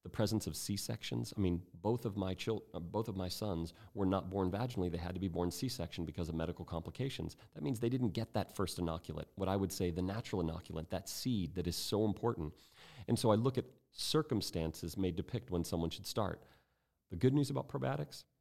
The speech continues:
they don't harm you, you know? And so as a result, they are very safe.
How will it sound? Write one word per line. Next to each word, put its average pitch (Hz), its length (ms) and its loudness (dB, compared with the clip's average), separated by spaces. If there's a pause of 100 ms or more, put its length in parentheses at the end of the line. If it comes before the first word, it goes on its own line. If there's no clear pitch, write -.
(560)
they 113 60 -6
don't 98 140 0
harm 76 180 -4
you, 82 120 -8 (1000)
you 95 80 0
know? 98 260 2
And 107 140 4
so - 180 2
as 95 140 2
a 98 60 2
result, 92 440 2 (320)
they 107 160 0
are 95 120 6
very 101 360 4
safe. - 500 -4